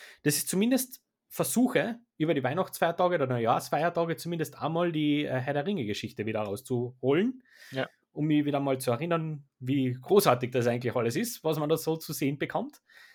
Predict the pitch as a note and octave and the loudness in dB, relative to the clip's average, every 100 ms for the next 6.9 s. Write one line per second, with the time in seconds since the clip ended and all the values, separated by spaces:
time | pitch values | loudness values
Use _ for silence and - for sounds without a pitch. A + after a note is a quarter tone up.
0 | _ - D3 E3 E3 - - C#3+ G3 F#3 | _ -2 0 0 -4 -6 -4 0 2 2
1 | E3 C3 B2+ - C3 - C#3+ E3 G3 F#3 | 0 -2 -2 -2 -2 0 2 2 0 0
2 | C3 C3 C3 B2 - - _ _ _ - | 4 6 4 4 -2 -18 _ _ _ -12
3 | - - - _ _ _ _ _ A2+ A#2 | -8 -8 -12 _ _ _ _ _ -4 -2
4 | D#3+ B3 - - - - - - - D#3 | 0 -2 -4 -12 -20 -20 -10 -6 0 4
5 | F3 F#3+ G3+ - _ _ _ _ _ _ | 4 4 2 -2 _ _ _ _ _ _
6 | - - F3+ C4 - G#3 G#3 - | -10 2 2 2 2 2 2 -4